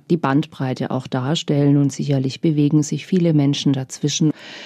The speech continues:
Ja, die Erfahrung, schwierige Situationen überstanden zu haben,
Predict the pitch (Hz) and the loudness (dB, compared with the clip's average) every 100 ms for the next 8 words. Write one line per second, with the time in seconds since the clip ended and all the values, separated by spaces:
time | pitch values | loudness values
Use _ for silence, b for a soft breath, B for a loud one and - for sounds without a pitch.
0 | B B B B _ 160 156 139 208 220 | B B B B _ 0 2 2 2 2
1 | - 156 - 147 127 156 185 208 208 208 | 0 -2 -4 -6 -2 -2 2 4 6 4
2 | b b b - - 190 247 247 202 170 | b b b -12 -2 2 4 4 2 0
3 | 180 165 165 147 - 151 185 202 180 160 | -2 0 0 0 0 4 6 4 2 0
4 | 151 147 135 131 - 185 - 151 127 123 | 0 -2 -2 -2 0 0 0 -2 -2 -2
5 | 120 127 | -2 -4